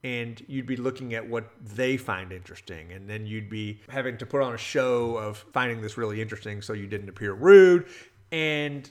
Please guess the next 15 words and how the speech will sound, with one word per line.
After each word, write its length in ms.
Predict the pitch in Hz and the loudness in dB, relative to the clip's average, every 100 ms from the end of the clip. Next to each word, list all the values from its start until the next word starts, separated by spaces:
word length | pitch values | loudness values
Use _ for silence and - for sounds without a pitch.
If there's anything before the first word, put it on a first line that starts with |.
| - | -6
the 100 | 135 | -4
whole 140 | 135 | -2
thing's 260 | 135 127 110 | -4 -6 -6
a 40 | |
little 140 | 107 95 | -8 -6
tiresome. 460 | 104 90 - - - _ | -6 -6 -10 -20 -20 _
So 300 | - 139 127 131 | -2 0 0 0
I 100 | 143 | 0
recommend 680 | 147 147 135 156 170 156 147 - 156 123 | 0 -2 -2 0 0 -4 -10 -18 -18 -4
doing 340 | 143 143 131 | -2 -2 -4
your 220 | 120 127 | -4 -4
own 280 | 190 190 202 | -2 -2 -2
thing 500 | - 151 139 131 135 | -4 -4 -4 -6 -8
at 220 | 131 120 | -8 -8
your 160 | 120 120 | -8 -10